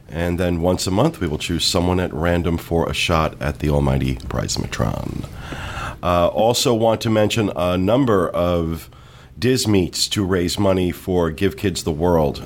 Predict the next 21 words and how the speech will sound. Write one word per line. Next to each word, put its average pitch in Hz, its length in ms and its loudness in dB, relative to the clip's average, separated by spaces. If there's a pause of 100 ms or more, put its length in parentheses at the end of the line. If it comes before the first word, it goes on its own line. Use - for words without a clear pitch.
that 82 200 0
are 78 260 2
coming 80 480 0
up. - 280 0 (640)
Uh, 78 480 4
we 82 180 0
have, 80 500 0
uh, 76 540 0
actually 110 220 0
something 110 280 2
cool. 101 200 2
This 110 160 2
is 127 100 0
actually 135 300 2
not 123 180 2
part 113 220 0
of 98 100 -2
our 101 100 4
Power 104 360 2
of 92 120 -4
Ten 101 460 0